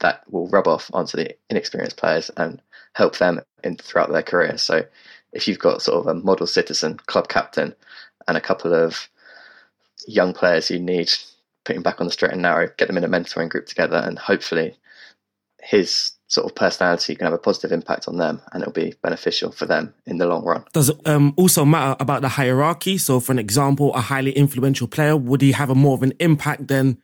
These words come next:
Speaker 2: other players, even though someone in the other players could have that model professional personality?
Speaker 1: Yeah, that's right. So again, the dynamics comes into it as well. So if you've just brought in a guy that's a model citizen at another club,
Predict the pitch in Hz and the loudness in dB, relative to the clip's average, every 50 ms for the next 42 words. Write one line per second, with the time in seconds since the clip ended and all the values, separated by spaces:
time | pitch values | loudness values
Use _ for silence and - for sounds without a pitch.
0 | _ _ _ _ - 156 165 139 156 151 - 147 139 156 151 151 - 185 185 151 | _ _ _ _ -6 -4 0 0 0 2 2 4 4 4 2 2 4 4 6 6
1 | 160 160 156 151 139 143 131 - - 160 151 156 156 151 143 - - 143 135 131 | 6 6 6 6 6 4 4 4 4 4 6 6 6 6 6 4 2 0 0 0
2 | - - 143 131 131 - - - - 180 123 123 - 139 156 147 110 - - 123 | 0 2 2 2 2 0 -2 -4 -2 -2 0 0 -2 -2 -2 -2 -2 -2 -2 -2
3 | - - _ - - 117 131 135 135 120 131 - - - 113 - 135 131 - - | -2 -4 _ -6 -2 2 4 4 6 6 4 2 2 0 0 0 0 0 0 0
4 | 123 123 120 110 110 - - _ _ _ - 143 123 - 135 135 135 143 170 170 | 2 2 2 2 0 -2 -6 _ _ _ -4 -2 0 2 2 2 4 4 2 2
5 | 214 208 208 - _ _ _ _ _ _ _ _ _ _ - 113 117 110 101 95 | 0 -4 -8 -14 _ _ _ _ _ _ _ _ _ _ 2 4 6 6 6 4
6 | - - 92 92 87 - - 98 92 87 85 - _ _ _ _ - 107 - 98 | 4 4 4 4 4 4 4 4 4 4 2 -2 _ _ _ _ -8 -2 2 2
7 | 90 87 85 - - - - 95 90 85 90 87 - - - - - 90 82 73 | 2 2 2 0 -2 0 2 2 4 4 4 2 0 0 -2 -4 -4 -4 -4 -4
8 | 76 - - 73 76 76 - 80 82 - - 76 - - 98 - - 87 - - | -4 -4 -2 -2 -2 0 0 0 2 2 2 0 0 0 -2 0 0 -2 -2 0
9 | - 101 90 - 87 90 85 80 - - _ _ - _ _ _ _ _ _ - | 2 4 4 4 4 2 0 -2 -6 -12 _ _ -20 _ _ _ _ _ _ 0
10 | 90 95 - - 92 87 85 - 71 - - - - - 90 87 92 - - 95 | 0 0 2 4 4 4 4 4 2 0 0 -6 -4 -4 -2 -2 -2 0 0 0
11 | - - - 82 82 - - - 87 95 95 85 - - - 85 80 - - | 0 0 -4 -4 -2 0 0 0 2 2 2 2 0 0 2 2 2 2 -2